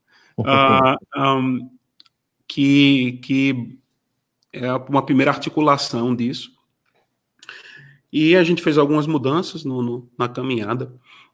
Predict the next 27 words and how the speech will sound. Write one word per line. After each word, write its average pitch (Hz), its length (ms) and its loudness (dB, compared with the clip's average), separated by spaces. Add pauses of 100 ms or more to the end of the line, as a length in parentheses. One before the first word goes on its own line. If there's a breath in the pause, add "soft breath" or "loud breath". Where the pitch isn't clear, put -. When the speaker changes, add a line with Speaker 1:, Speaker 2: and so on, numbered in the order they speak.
(140)
Speaker 2:
Ah, 127 160 6
Speaker 1:
Uhum. 170 80 0
Speaker 2:
pe-, 151 160 6
pedi 160 300 4
pra 160 180 6
o 147 60 8
Doug 139 260 4
Weaver, 151 380 6
que 127 180 0
foi 131 160 0
o 131 40 2
meu 139 160 2
orientador, 131 640 0
né, 135 140 -2
pra, 120 260 -4
pra 117 240 -4
fazer 113 360 -2
o 117 120 0
prefácio, 139 600 -8 (1400 loud breath)
que - 80 0
é 131 40 8
um 135 60 10
historiador 123 460 6
muito, 131 380 4
muito 131 240 -2
respeitado 120 720 -6
aqui. 156 380 -12